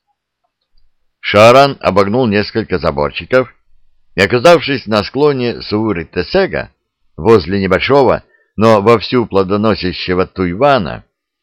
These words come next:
начал ползать по земле, отыскивая заложенный камнями потайной ход. Наконец, один из валунов уступил нажиму, но расчистить дорогу Шааран не успел. Кто-то навалился на него сзади,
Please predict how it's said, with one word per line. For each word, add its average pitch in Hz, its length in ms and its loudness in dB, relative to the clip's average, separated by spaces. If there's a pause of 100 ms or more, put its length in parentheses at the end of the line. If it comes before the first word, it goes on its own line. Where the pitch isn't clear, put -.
(300)
начал 151 520 2
ползать 117 540 0
по 101 140 -2
земле, 85 520 -4 (440)
отыскивая 104 720 2
заложенный 98 540 2
камнями 131 480 -4
потайной 110 480 -4
ход. - 260 -10 (880)
Наконец, 160 540 2
один 95 300 0
из 76 120 -6
валунов 87 560 -4
уступил 135 720 -4
нажиму, 131 680 -2 (560)
но 165 260 4
расчистить 110 880 0
дорогу 90 720 -4 (200)
Шааран 180 480 4
не 180 80 0
успел. 143 580 -2 (760)
Кто-то - 380 2
навалился 135 680 0
на 147 120 -2
него 143 240 2
сзади, 127 600 0